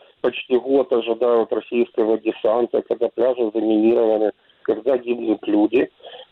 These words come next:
э, то, э, народ начинает задумываться, а, э, чем обосновывают те люди, которые нас бомбят, то, что они нас бомбят, считая это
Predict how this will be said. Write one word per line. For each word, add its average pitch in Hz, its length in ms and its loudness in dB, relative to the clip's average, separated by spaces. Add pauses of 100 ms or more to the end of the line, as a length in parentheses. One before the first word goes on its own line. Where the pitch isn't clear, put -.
э, 123 380 0
то, 160 380 4
э, 120 480 2
народ 147 220 2
начинает 135 540 0
задумываться, 147 720 0
а, 123 300 0 (160)
э, 120 320 -2
чем 165 340 0
обосновывают 123 920 0 (440)
те 131 120 4
люди, 120 320 2
которые 113 500 0
нас 110 160 0
бомбят, 131 500 0 (680)
то, 208 180 2
что 131 480 -2
они 131 220 4
нас 127 260 2
бомбят, 113 460 -2 (120)
считая 139 540 0
это 120 180 -6